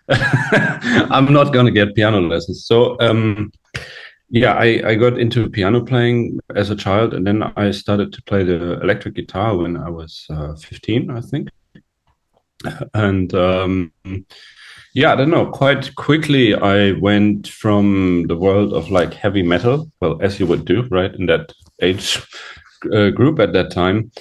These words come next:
uh, th-, um, through jazz and to, like, improvised music and, uh, more abstract sorts of things. And, um, yeah, I guess, um,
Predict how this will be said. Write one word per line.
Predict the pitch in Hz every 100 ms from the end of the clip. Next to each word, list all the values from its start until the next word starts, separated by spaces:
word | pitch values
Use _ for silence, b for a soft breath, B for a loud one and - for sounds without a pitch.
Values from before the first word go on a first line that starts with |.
| B B B -
uh, | 107 107 104 101 98 98
th-, | - - -
um, | 98 90 90 90 78 69 65
through | - - 117 101
jazz | 101 - 90 87 90 90 -
and | 78 73 80
to, | - 87
like, | 80 76 71
improvised | 95 87 90 85 80 -
music | 95 92 90 85 87 -
and, | 82 90 90 - -
uh, | 82 - - _ -
more | 208 -
abstract | 101 101 - 78 - _ _ _ _ _ _ -
sorts | - 87 80
of | 78
things. | - 98 82 76 - _ _ _ _ _ _ _ _ _ - - B B B B _ -
And, | 110 104 104 98 92 85 -
um, | 95 90 85 82 85 87 95 _ - b b b
yeah, | 107 113
I | 95
guess, | 104 117 120 - - - -
um, | 101 98 95 90 -